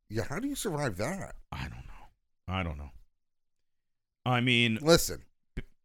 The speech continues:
Speaker 1: humans don't belong in the ocean.
Speaker 2: n-, nor like the wild.
Speaker 1: Yeah.
Speaker 2: Like being in the jungle in Africa and getting ripped apart by a actual wild chimp.
Speaker 1: Yeah. They don't, you don't belong there.
Speaker 2: No.
Speaker 1: You gotta stay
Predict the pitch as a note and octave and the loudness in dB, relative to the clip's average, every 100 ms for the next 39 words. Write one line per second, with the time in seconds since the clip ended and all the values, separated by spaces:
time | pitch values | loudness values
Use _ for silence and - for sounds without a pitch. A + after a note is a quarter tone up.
0 | _ - - - F#3 B3 B3+ E3+ D3+ E3 | _ -20 -12 -4 -2 0 -2 0 0 2
1 | B2 A2+ G#2 A#2 G#2+ G2+ _ _ _ C3 | 0 -2 -2 -6 -6 -10 _ _ _ -4
2 | B2 A2 F#2+ F#2+ - E2 - _ _ _ | -2 -4 -4 -6 -8 -12 -14 _ _ _
3 | G2+ G#2+ A2+ D3+ E3+ G#3 F#3+ D3+ - B2 | -4 -2 2 4 6 6 4 4 4 4
4 | B2+ G#2 C2+ D2 - - _ - A2 C#3+ | 4 2 -2 -6 -10 -12 _ -4 2 6
5 | D3 B2 E3 E3+ D#3 B2 D#3+ E3+ D3+ C#3 | 6 6 4 4 2 4 4 4 0 2
6 | C#3+ E3 C#3 C#3+ A#2+ B2+ A#2+ B2+ C3+ B2 | 6 6 4 -2 0 0 2 0 0 0
7 | C3+ A#2+ B2 A2+ G#2+ G2 _ - A#2 C3+ | 0 0 2 2 0 -2 _ -2 2 2
8 | - F#2+ E2 D#2+ D2 - D#2 - - F2+ | 0 -2 0 -2 -4 -8 -8 -10 -10 -6
9 | E2 - _ _ _ _ - A#2+ D3+ - | -6 -8 _ _ _ _ -4 0 0 0
10 | - D#3+ B2 A#2 F#3 C#3 F2+ - - C3+ | 2 2 0 0 0 0 -4 -8 2 6
11 | E3 F#2 - _ _ _ _ - A2+ D#3 | 6 4 -4 _ _ _ _ -8 0 0
12 | D3+ - D3 D3 C#3+ B2 | 2 4 6 6 4 0